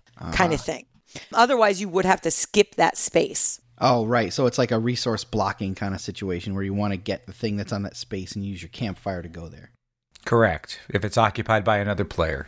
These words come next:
Speaker 3: that's right.
Speaker 1: And I was just telling you thematically what it meant, you know.
Speaker 2: Oh, cool.
Speaker 1: So it, it allows you to build a story very nicely.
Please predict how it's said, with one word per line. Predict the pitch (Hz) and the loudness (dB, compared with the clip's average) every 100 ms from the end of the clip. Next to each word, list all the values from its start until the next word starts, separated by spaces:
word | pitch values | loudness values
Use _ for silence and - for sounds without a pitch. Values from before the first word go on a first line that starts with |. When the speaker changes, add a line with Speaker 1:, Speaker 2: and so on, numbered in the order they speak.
| - | -8
Speaker 3:
that's | 80 - | -8 -8
right. | 78 - _ _ _ - | -10 -12 _ _ _ -8
Speaker 1:
And | 240 | 0
I | 226 247 | 2 2
was | 262 | 2
just | 214 220 | -4 0
telling | - 208 202 | 4 4 4
you | 202 | -2
thematically | - 208 180 190 190 185 175 - 165 156 | 0 0 0 2 2 2 -2 0 2 4
what | 160 160 147 | 6 6 6
it | 143 | 2
meant, | 156 147 - - - | -2 -2 -2 -12 -14
you | - 170 | -4 0
know. | 147 156 | 2 2
Speaker 2:
Oh, | |
cool. | - | 2
Speaker 1:
So | 262 262 | 2 4
it, | 254 - - - - | 2 -2 -16 -18 0
it | 269 | 2
allows | 247 226 247 247 254 | 2 6 6 6 2
you | 220 226 | -6 2
to | 233 | 2
build | 180 202 208 202 | 4 4 4 4
a | 180 | 2
story | - - 233 330 349 208 | 2 2 0 0 2 2
very | 180 196 214 240 | 4 2 2 0
nicely. | 254 302 - - - - | -2 2 2 2 -2 -14